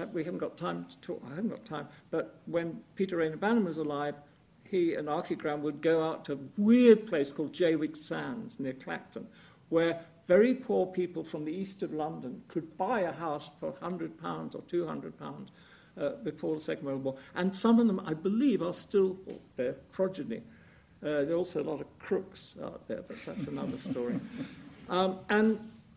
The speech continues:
of course, there is this, this thing of the minimal. So that's the minimal dwelling. The, the, the Jaywick house was very, very small.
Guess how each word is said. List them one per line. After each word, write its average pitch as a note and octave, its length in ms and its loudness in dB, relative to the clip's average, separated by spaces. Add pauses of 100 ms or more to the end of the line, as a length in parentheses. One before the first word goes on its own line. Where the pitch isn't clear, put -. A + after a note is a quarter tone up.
(140)
of G#3+ 100 -2
course, B3 300 4
there A#3 160 10
is A#3 260 6
this, A3 320 0
this G#3+ 240 -2
thing A3+ 160 8
of G3 140 2
the F#3+ 40 6
minimal. G3 680 8 (240)
So E3+ 100 -2
that's C4 380 4
the G#3 40 4
minimal G3 540 8
dwelling. C#3 400 2
The, C3 80 0
the, C#3+ 440 6
the C#3 220 -2 (240)
Jaywick F3+ 460 4
house D3+ 260 -6
was C3 140 -8
very, D#3 300 2
very C3+ 240 -2
small. C3+ 520 -4